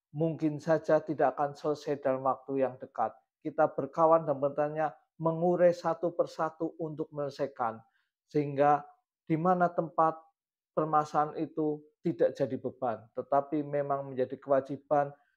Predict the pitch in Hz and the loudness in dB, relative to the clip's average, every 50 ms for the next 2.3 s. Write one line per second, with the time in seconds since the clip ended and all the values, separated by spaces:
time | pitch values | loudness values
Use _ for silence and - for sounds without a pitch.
0 | _ _ _ _ _ 139 131 127 131 127 - - - 151 143 147 147 147 147 - | _ _ _ _ _ -4 4 4 4 4 4 -2 2 4 4 4 4 2 0 -6
1 | 151 143 - 143 - - 143 139 135 135 135 - _ 135 127 - - 127 120 135 | -8 -2 -2 -2 0 0 -2 -4 -4 -6 -8 -8 _ -12 -12 -12 -14 -12 -12 -12
2 | 117 - 135 120 113 107 | -8 -4 -4 -4 -4 -6